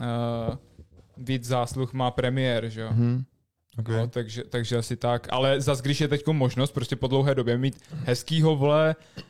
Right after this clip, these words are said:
Speaker 1: eh, prezidenta,
Speaker 2: Mhm.
Speaker 1: který fakt už měl nějaký úspěchy,
Speaker 2: Ok.
Speaker 1: vole, věřím, že jako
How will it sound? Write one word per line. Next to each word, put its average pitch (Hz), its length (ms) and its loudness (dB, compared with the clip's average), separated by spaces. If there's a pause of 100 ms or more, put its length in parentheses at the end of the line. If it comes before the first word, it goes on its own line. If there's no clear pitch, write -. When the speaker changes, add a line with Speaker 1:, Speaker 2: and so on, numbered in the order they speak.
(120)
Speaker 1:
eh, - 40 -10 (580)
prezidenta, 123 760 0
Speaker 2:
Mhm. 185 80 -4 (220)
Speaker 1:
který 123 340 0
fakt - 240 -4
už 135 140 -4
měl 135 160 0
nějaký 127 300 0
úspěchy, 117 520 -4
Speaker 2:
Ok. 110 80 -4
Speaker 1:
vole, 113 360 -2 (420)
věřím, 120 320 0
že 117 320 -2 (380)
jako 117 600 -2